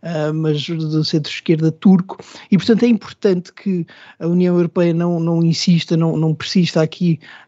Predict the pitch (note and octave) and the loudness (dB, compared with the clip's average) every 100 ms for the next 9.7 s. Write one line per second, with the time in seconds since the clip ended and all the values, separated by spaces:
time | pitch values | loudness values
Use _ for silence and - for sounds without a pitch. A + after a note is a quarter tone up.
0 | C#3+ D3 D3 D3 C#3+ C#3 C3+ - D#3 D3 | -4 -2 0 0 -2 -2 -4 0 2 4
1 | C#3+ C#3+ D3+ C#3 C3+ C3+ - - - - | 2 0 0 0 0 -4 -4 -4 -4 -4
2 | - - D#3 C3 C3 - D3+ C#3 - D3+ | -2 0 2 0 -4 0 2 2 0 0
3 | D3 C#3+ E3+ - E3 D#3+ E3 D#3+ D#3+ D3 | 2 2 2 2 2 4 2 2 0 0
4 | D#3 - D#3 D3+ D#3 D#3 D#3 D#3+ D3+ D3+ | 0 -2 -2 0 2 2 2 2 0 -2
5 | - E3 D#3 D#3 C#3+ E3+ - - E3+ C#3 | -2 -2 0 0 0 -4 -6 -2 -2 0
6 | F3+ D#3 D#3 E3+ F#3+ - - E3+ D#3+ D#3 | 0 0 0 2 2 -2 -8 -2 -2 -2
7 | F3+ F#3+ F3 F3 - D#3 D3+ D#3 D#3+ D3 | -2 0 0 -2 -4 -10 -8 -6 -2 -2
8 | D3+ D#3 - D3 - D3+ F3 E3 F3 F3 | 2 0 0 -4 -4 -2 -2 0 0 0
9 | F#3+ D#3+ - - F#3 E3+ C#3+ | 0 -2 -6 -2 0 0 -2